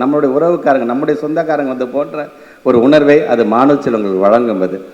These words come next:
அதனால தான் எல்லாத்தையும் சார், சார்னு கூப்பிட்டா கூட, தமிழ் டீச்சர் வ-, வந்தா மட்டும் "வணக்கம் ஐயா" அப்படின்னு நம்ம பிள்ளைங்களாம் சொல்லிக்கிற அந்த, அந்த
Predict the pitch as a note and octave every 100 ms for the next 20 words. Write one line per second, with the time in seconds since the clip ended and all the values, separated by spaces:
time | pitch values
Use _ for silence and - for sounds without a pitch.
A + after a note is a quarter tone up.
0 | - - C#3 E3 F#3+ E3 D3 F3 E3+ F#3+
1 | E3 D#3 D#3+ F3 - E3 E3 D#3+ C#3+ D#3
2 | D3 D#3 D#3+ B2+ C#3+ - - - C3 D#3
3 | F#3+ F#3+ E3+ D#3 D3+ D3 D3+ D#3+ D#3+ E3
4 | D3+ C3+ D#3+ - F#3 F#3 F3 E3+ F3 E3+
5 | E3+ E3+ C#3 E3 D#3+ D3 - D3+ D#3 D3+
6 | D#3+ D#3+ D3 D3 C3+ C3+ C3 A#2+ A2+ -
7 | - - - C3+ C#3+